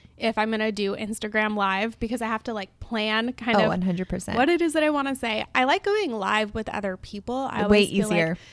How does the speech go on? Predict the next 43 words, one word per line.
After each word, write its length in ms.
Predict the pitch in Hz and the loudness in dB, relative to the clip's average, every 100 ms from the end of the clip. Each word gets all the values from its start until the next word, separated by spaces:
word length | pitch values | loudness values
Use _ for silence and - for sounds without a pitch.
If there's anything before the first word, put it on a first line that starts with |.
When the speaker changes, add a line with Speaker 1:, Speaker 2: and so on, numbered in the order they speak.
| - - _ | -20 -20 _
Speaker 1:
so 320 | - - 381 | 0 8 10
much 200 | 339 294 | 10 6
easier 380 | 277 277 277 226 | 4 4 4 4
because 300 | 262 311 349 | 4 2 2
it's 160 | 339 | 2
like, 180 | 339 269 | 0 0
there's 220 | - 262 254 | 2 2 2
<laughs> 120 | 226 | 4
literally 520 | 302 294 311 302 320 | 6 6 4 2 0
this 320 | 262 254 262 - | 4 2 2 -2
fucking 440 | 240 226 247 233 226 | -2 0 0 -2 -4
pressure. 640 | - - 240 247 240 202 | -2 4 4 4 2 2
You, 160 | 220 240 | 2 2
like, 200 | 214 214 | 2 4
get 220 | 254 269 | 6 10
on 400 | 254 233 214 233 | 10 10 8 2
and 60 | 262 - - - | -6 -16 -10 2
then 100 | 277 | 2
you're 160 | 269 262 | 4 2
like, 180 | 233 - | 0 0
"Shit, 380 | - 339 233 - _ _ - | 2 6 4 2 _ _ 2
I 60 | |
don't 160 | 269 294 | 4 6
wanna, 160 | 311 311 | 4 6
like, 180 | 247 226 | 4 2
wait 360 | 208 240 311 - | 2 4 4 0
for 100 | 294 | 0
people 260 | 294 269 | 2 2
to 80 | 240 | 2
get 160 | 233 220 | 4 4
on, 280 | 208 202 233 | 4 2 2
but 100 | 233 | 4
I'm 100 | 240 | 4
not 160 | 254 285 | 4 6
really 220 | 311 311 | 6 6
talking 340 | 277 247 247 | 8 6 6
to 80 | 220 | 0
anybody." 520 | 196 202 190 185 196 | 0 -2 -2 -4 -2
So 120 | 254 247 | -2 0
then 180 | 247 294 | 2 4
you're, 80 | 330 | 4
like, 160 | 311 | 2
sweating 640 | - 233 233 208 185 220 | -2 4 6 6 4 2